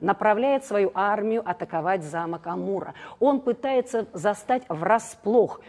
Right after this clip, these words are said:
живущих там дам, а эти дамы — это аллегории добродетелей. Но шум будет, да, и злой язык негодует, он отправляет пушки, он начинает обстреливать этот замок,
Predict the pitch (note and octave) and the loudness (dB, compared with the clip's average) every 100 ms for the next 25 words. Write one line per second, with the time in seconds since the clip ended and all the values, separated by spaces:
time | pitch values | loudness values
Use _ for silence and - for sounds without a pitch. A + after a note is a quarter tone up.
0 | - D#3+ E3 G3+ A3 - D#3+ - E3+ D#3+ | -14 -6 -2 0 0 -4 -6 -6 -6 -6
1 | D#3+ F3+ A#3+ C#4 C#4 - - - - D#3 | -4 -2 -2 -2 -6 -10 -20 -20 -10 -6
2 | D#3 D#3 D3+ F#3+ B3+ C#4 B3+ - G#3 A#3+ | -4 -6 -6 -4 -2 -2 -4 -6 -8 -4
3 | B3+ G3+ D#3 D#3+ F3+ F#3 F#3+ G3 F#3 F#3+ | -4 -2 -4 -2 -2 -2 -2 -4 -4 -4
4 | D#3+ E3+ F#3 E3 - C#3 - - - G#3 | -4 -2 -2 -2 -8 -12 -12 -14 -2 -2
5 | - - - D4+ B3 G3 A#3 G#3+ F3+ A3 | -2 -4 0 2 2 0 0 0 0 -4
6 | - - - - C#3 D#3+ F3+ G3 A3+ - | -6 -20 -20 -14 -6 0 0 0 -2 -8
7 | - - F#3+ F3 D#3 E3+ E3 D3+ E3+ - | -20 -2 2 2 2 0 0 0 -4 -4
8 | C#3+ E3+ F3 D#3 E3+ G3+ A#3+ A#3+ - F#3+ | -4 -2 0 0 2 2 2 -2 -6 -4
9 | F#3 - F3+ F#3+ - - A3 A#3 - - | -2 2 2 2 0 -6 -4 -2 -4 -4
10 | F3+ F#3 F3+ F#3 F#3+ - - F#3 G#3 G3 | -4 -4 -4 -4 -4 -6 -4 0 2 2
11 | F#3 F#3 A#3 C4 A#3+ | 0 -4 -4 -2 -4